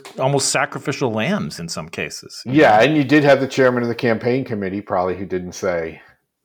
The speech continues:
Speaker 2: you know, he didn't pull the fire alarm on himself. So, yeah.
Speaker 1: But, and, uh, in, in their defense too, the, these, uh, it, with the exception of Santos, 'cause, you know, he's, again, it has sort of a compromised background and, and so forth. But I mean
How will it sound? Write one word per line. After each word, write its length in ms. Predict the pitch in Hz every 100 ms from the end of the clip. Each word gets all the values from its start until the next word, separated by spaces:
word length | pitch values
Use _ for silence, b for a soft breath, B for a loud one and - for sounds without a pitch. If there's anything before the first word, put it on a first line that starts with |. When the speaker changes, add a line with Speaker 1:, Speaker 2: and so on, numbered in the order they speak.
| _
Speaker 2:
you 60 | 92
know, 140 | 76
he 160 | 107 120
didn't 180 | 107
pull 160 | 92 104
the 80 | 90
fire 280 | 107 98 95
alarm 280 | 92 87
on 80 | 85
himself. 720 | 76 - - 123 87 95 - _ _
So, 480 | - 92 82 76 _
yeah. 240 | 107 78 - _ _ _ _ _ _ _ -
Speaker 1:
But, 160 | 117 B B
and, 160 | 214 -
uh, 80 | 202 - -
in, 220 | 226 220 -
in 340 | 190 190 156
their 320 | 113 117 147
defense 380 | 117 110 147 107
too, 160 | - 104
the, 220 | 139 113
these, 500 | 113 143 135 - - -
uh, 80 | 120 -
it, 160 | 131
with 200 | 139 131
the 60 | 147
exception 340 | 135 175 160
of 80 | 131
Santos, 440 | 139 127 117 135
'cause, 220 | 127 110 107
you 60 |
know, 120 | 113
he's, 360 | 107 107 101 -
again, 320 | 104 110 98
it 360 | 98 101 - -
has 160 | 101 95
sort 160 | -
of 80 | 95
a 20 |
compromised 640 | 90 107 90 98 98 95 -
background 520 | 101 98 - 95 107
and, 200 | 95 92 98
and 160 | 101
so 100 | 110
forth. 220 | 98 104 B B B B
But 100 | 147
I 20 |
mean 460 | 147 147 139 131 117